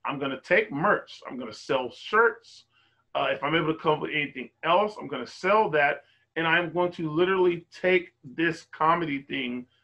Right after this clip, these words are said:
one, to another level, but I'm gonna take it serious in a way that I hadn't before." I didn't think I was a person that could sell shirts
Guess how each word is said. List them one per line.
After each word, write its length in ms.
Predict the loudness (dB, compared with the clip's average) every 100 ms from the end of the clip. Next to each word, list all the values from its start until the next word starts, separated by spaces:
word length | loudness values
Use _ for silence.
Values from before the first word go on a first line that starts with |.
| _ -6
one, 340 | 2 2 2
to 140 | -2 -4
another 260 | -2 -2
level, 400 | 2 2 2 0
but 160 | -2 -4
I'm 80 | -4
gonna 180 | -6 -4
take 220 | -6 -6
it 100 | -12
serious 460 | -2 4 4 2
in 60 | -4
a 60 | -4
way 200 | -2 -2
that 60 | -2
I 140 | -2
hadn't 320 | 0 0 0
before." 480 | -8 -6 -2 -2 -4 _ _ _ _ 0
I 100 | 0
didn't 120 | 0
think 160 | -2 0
I 80 | 0
was 80 |
a 60 | 0
person 340 | -2 -2 -2
that 160 | -6 -6
could 120 | -10
sell 380 | -12 -6 -4 -4
shirts 640 | -8 -8 -4 -4 -8 -20